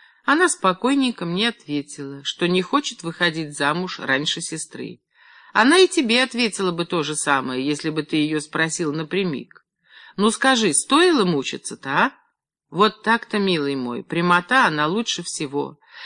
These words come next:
Алиса, бедняжка, и об отце своем мне говорила, не могу, мол, бросить его одного. О, мы обо всем успели поболтать. Да чего ж умненькая девочка. Я, говорит, не уверена, что подхожу ему,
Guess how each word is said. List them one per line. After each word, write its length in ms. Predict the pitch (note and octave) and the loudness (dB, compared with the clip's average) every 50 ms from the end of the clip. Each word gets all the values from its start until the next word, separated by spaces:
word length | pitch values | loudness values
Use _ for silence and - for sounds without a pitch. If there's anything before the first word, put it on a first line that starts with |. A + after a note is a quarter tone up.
| - - | -6 0
Алиса, 400 | - F#3+ G3+ A#3+ C#4+ C4 - A#3+ | 2 2 4 4 4 2 2 0
бедняжка, 600 | G3+ F#3 G3+ F#3 G3 G#3 A3 A#3 A3 - - G#3 | 0 0 0 0 2 2 2 2 0 0 -2 -2
и 160 | - - G3+ | 0 0 2
об 180 | G#3+ G#3 F3+ D#3+ | 2 2 2 2
отце 340 | D#3 D3+ - - F3+ F#3+ G3+ | 0 0 0 -2 -2 0 0
своем 460 | - - F#3+ F#3+ F#3+ F#3 F#3 F3 F3+ | -2 -2 0 0 2 2 2 2 0
мне 220 | F3 E3+ E3+ E3+ | 0 0 -2 -2
говорила, 580 | E3 D#3+ D#3+ E3 E3 E3 D#3+ D#3+ D3+ D3+ D3 D3 | -2 -2 -2 0 0 0 0 -2 -2 -2 -2 -2
не 140 | D3 D#3 E3 | -2 -2 2
могу, 320 | F3+ G3 G3 G3 A3 C4 | 2 2 4 4 2 2
мол, 240 | B3 A3 F#3+ E3 C#3+ | 4 4 2 2 0
бросить 420 | D3 E3 F#3+ G3+ - - F3 - | 0 0 0 0 -2 -4 -8 -6
его 240 | - C#3 C3 C#3+ E3+ | -6 -4 -2 0 0
одного. 680 | F3+ E3 C#3 C#3 C3+ C3 B2 B2+ C#3 C3+ B2+ C3+ C#3+ _ _ _ _ _ _ - - - - - - - - - _ _ | 0 0 0 -4 -6 -6 -6 -4 -6 -6 -6 -8 -12 _ _ _ _ _ _ -20 -20 -20 -20 -20 -20 -20 -20 -20 _ _
О, 340 | - B3 C4+ C#4 C4+ B3+ A#3 | 4 6 8 8 8 6 6
мы 400 | G#3 G#3 B3 D4 D#4 D4+ C4 G#3+ - | 4 4 4 4 4 4 2 0 0
обо 260 | - F#3 F3 F3 F3 | -2 0 0 0 0
всем 420 | E3+ - - - A3+ A#3+ A#3+ G3 D3 | 0 -2 -4 0 2 4 4 4 2
успели 440 | D3+ - - - E3 D#3 D3 C#3+ C#3+ | -2 -6 -2 0 2 4 4 2 2
поболтать. 920 | - D3 C#3 C#3+ D3+ D#3 D3 - - C#3+ C#3 B2+ B2+ - - - - - - | 0 -2 0 0 0 0 0 -2 -2 -2 -2 -2 -2 -6 -14 -20 -20 -20 -12
Да 120 | - D3 | -10 -6
чего 340 | D3 - G#3+ G#3 A#3 D4+ D4+ | -2 0 0 0 0 0 -2
ж 140 | - - - - | -2 -4 -4 0
умненькая 640 | F#3 F#3 F3+ F3 D#3+ D3+ D3+ C#3+ - D3+ D3 C#3+ | 0 2 2 2 0 -2 -4 -4 -2 0 0 0
девочка. 720 | C#3 C3+ D3+ D#3 D3 C3 B2+ B2 - - - - B2+ B2 - _ _ _ _ _ _ - | 0 -2 -2 -2 -2 -2 -4 -8 -10 -12 -12 -14 -16 -16 -16 _ _ _ _ _ _ -6
Я, 260 | D3 E3 F#3+ A3 A3+ | -2 2 2 4 4
говорит, 400 | G3+ A3+ G#3+ A3 G#3+ G#3+ - - | 4 2 2 2 2 0 0 0
не 120 | G3+ G3+ | 2 2
уверена, 460 | G3 F#3 E3+ F#3 G#3 G#3+ G#3+ G3+ F#3+ | 2 4 4 4 4 4 2 0 -2
что 200 | F3+ - - F#3 | -4 -4 -4 -6
подхожу 560 | F3 - E3 - - - D3+ D3 C3 C#3+ F#3+ A3+ | -6 -6 -6 -8 -4 -4 -4 -4 -2 0 2 2
ему, 400 | A3+ G3 D#3 C3+ C3 B2+ C3 | 2 2 0 -2 -6 -8 -12